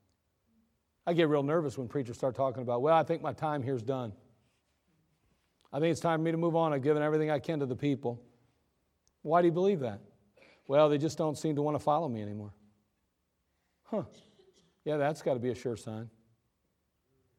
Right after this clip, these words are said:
'Cause people always make up our minds for us. They always determine our decisions, right? Um, did God tell you that? "Well,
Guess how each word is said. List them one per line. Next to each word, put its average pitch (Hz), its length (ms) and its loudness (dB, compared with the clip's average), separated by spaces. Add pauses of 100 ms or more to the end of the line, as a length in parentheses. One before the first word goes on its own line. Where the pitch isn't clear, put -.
(760)
'Cause 143 80 -4
people 127 300 0
always 135 280 4
make 113 220 -6
up 113 140 -6
our 110 100 -4
minds 117 260 -8
for 117 220 -8
us. 120 80 -10
They 120 120 -10
always 139 220 0
determine 117 360 -10
our 107 100 -10
decisions, 98 480 -8
right? 104 220 -12 (1600)
Um, 165 180 -2 (1040)
did 147 200 -4
God 156 200 2
tell 160 120 0
you 170 80 2
that? 185 160 -2
"Well, 202 440 4